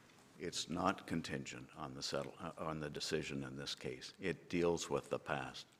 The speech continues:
And I think it's incumbent upon counsel to report to this court when the conditions of approval have been met. Not gonna abrogate any confidences, but you deserve to know that. And that's part of our job as counsel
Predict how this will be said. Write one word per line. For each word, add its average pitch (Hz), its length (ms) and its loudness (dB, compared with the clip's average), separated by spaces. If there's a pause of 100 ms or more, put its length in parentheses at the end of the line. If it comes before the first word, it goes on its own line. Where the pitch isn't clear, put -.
(140)
And 78 120 -2
I 92 120 8
think 95 220 8
it's 76 180 4
incumbent 85 500 8
upon 76 340 8
counsel 80 480 2
to 69 80 -4
report 71 540 2
to 78 60 -4
this 73 260 0
court 67 380 -2 (640)
when 82 380 4 (220)
the 78 300 0 (200)
conditions 90 880 6
of 82 160 0
approval 76 640 2
have 71 180 2
been 69 240 -2
met. 69 220 -4 (1700)
Not 85 220 6
gonna 104 200 12
abrogate 95 500 12
any 87 200 12
confidences, 73 800 6
but 78 140 -4
you 92 140 4
deserve 82 500 4
to - 100 0
know 69 240 2
that. - 200 -8 (180)
And 71 80 -2
that's 82 200 8
part 82 280 6
of 71 80 4
our 71 160 6
job 73 400 6
as 71 100 -2
counsel 71 480 -2